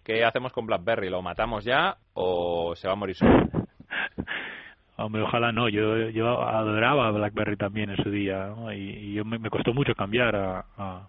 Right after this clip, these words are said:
Speaker 2: al iPhone. Eh, eh, yo no sé, o sea, lógicamente, eh, eh,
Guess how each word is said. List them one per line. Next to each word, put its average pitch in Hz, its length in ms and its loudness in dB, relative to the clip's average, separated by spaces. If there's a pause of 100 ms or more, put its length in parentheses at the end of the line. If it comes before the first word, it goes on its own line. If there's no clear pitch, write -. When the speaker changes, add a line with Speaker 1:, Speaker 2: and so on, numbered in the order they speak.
(120)
Speaker 2:
al 101 200 -2
iPhone. 113 440 -4
Eh, 98 140 -18 (600)
eh, 107 180 -2 (520)
yo 113 560 2
no 110 140 -4
sé, 117 360 0
o 101 40 -8
sea, 101 320 -2 (180)
lógicamente, 110 640 -2 (460)
eh, 95 540 -4 (460)
eh, 127 460 -14